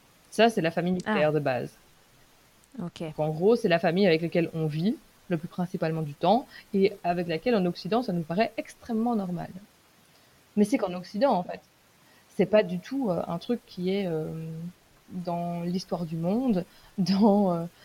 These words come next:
Speaker 1: dans les autres pays du monde. C'est pas un schéma, en fait, c'est un schéma qui se tend à se populariser avec l'industrialisation à grande échelle, mais c'est pas le truc le plus
Speaker 2: Mhm.
Speaker 1: fréquent.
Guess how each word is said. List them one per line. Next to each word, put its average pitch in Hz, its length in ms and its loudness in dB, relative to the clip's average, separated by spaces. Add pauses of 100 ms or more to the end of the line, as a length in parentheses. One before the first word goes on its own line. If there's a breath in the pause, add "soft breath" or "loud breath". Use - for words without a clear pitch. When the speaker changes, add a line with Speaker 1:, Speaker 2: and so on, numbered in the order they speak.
(140 loud breath)
Speaker 1:
dans 175 140 0
les 175 200 2
autres 196 320 -2 (100)
pays 180 240 0
du 170 140 -4
monde. 214 360 -2 (120)
C'est 175 120 -6
pas 233 120 -2
un 175 360 -4
schéma, 185 460 0
en 165 140 -2
fait, 220 220 -4
c'est - 140 -8
un 165 120 0
schéma 214 240 0
qui 175 120 -8
se - 100 -16
tend 226 120 0
à 185 80 2
se - 60 -16
populariser 175 680 -2 (380 soft breath)
avec 165 240 -4
l'industrialisation 170 1040 -4 (120)
à 156 80 -6
grande 151 220 -4
échelle, 277 420 -2
mais 202 220 2
c'est 185 160 -8
pas 220 160 -6
le 190 120 -2
truc - 220 -16
le 196 120 -2
plus 175 160 -6
Speaker 2:
Mhm. 208 60 -2
Speaker 1:
fréquent. 190 380 -6